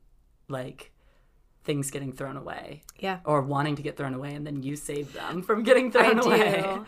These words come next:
Speaker 2: I do.
Speaker 1: Um, which is amazing.
Speaker 2: It's so frustrating. I mean, I used to, uh, work at Victoria's Secret,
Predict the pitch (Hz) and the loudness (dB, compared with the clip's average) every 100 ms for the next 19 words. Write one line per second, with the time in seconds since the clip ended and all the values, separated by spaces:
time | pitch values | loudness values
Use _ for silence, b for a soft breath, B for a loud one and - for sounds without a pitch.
0 | - 220 190 220 254 160 139 170 180 160 | -6 -6 -4 -2 0 0 -2 -4 -6 -8
1 | 139 - 147 143 131 - - 202 208 - | -10 -10 -10 -10 -10 -12 -6 -4 -2 -2
2 | - 220 220 - 196 - 190 180 175 - | 2 4 2 0 -2 0 -2 -2 -4 -4
3 | 196 190 180 - - - 190 180 185 175 | -4 -4 -8 -12 -8 0 2 2 -2 -4
4 | - 180 165 170 - - - 175 180 - | -6 -4 -2 -4 -8 -14 -8 -6 -4 -4
5 | - 190 190 185 - 175 180 170 - 170 | -4 -6 -4 -6 -6 -12 -10 -10 -12 -14
6 | 180 165 - | -12 -10 -12